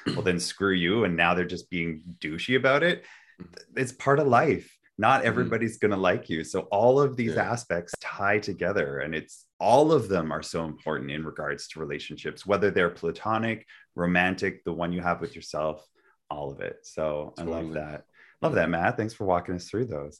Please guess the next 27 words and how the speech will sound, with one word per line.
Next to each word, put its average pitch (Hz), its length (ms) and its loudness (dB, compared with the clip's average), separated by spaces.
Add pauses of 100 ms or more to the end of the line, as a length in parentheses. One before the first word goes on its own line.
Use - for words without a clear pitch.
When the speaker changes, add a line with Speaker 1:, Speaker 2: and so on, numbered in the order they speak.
(120)
Speaker 2:
Mm. 95 360 -8 (320)
Speaker 1:
Um, 127 680 4
next 139 400 4
up, 170 180 2
we 110 140 0
have, 123 500 2
what 101 420 4
is 170 160 2
your 180 140 2
favorite 131 720 4
thing 107 300 0
to 101 100 -6
teach 92 360 -4
in 90 120 0
the 87 60 -2
course, 82 360 0
or 90 80 -4
what 104 220 4
was 101 280 4
your 95 120 0
favorite 78 420 -2
thing 71 460 -6
to 90 100 -6
teach 78 380 -10
in 76 160 -8
the 69 60 -10
course? 67 600 -8